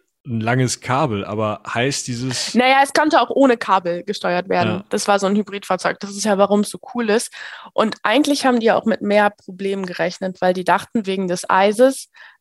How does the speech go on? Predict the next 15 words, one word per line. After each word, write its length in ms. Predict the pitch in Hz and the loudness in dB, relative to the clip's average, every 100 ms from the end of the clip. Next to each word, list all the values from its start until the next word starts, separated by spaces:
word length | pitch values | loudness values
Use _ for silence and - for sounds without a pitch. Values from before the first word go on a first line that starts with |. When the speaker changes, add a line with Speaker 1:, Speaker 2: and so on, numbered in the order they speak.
| - | -2
Speaker 2:
ähm, 200 | 202 185 | -2 0
würden 180 | 220 240 | 0 0
die 100 | 190 | 2
gar 160 | 196 | 0
nicht 140 | 202 - | 0 -2
genau 220 | 214 190 | 0 2
an 160 | - 190 | 2 -2
die 80 | |
Stelle 300 | 180 202 185 | -4 -2 0
hinkommen, 680 | 185 202 208 - 175 160 165 180 | 0 0 -2 -4 -6 -6 -8 -8
wo 100 | 185 | -8
die 120 | 170 | -8
das 180 | 165 - | -10 -10
finden 260 | 165 - | -10 -10
könnten. 480 | 180 170 175 226 269 | -8 -8 -4 -4 -4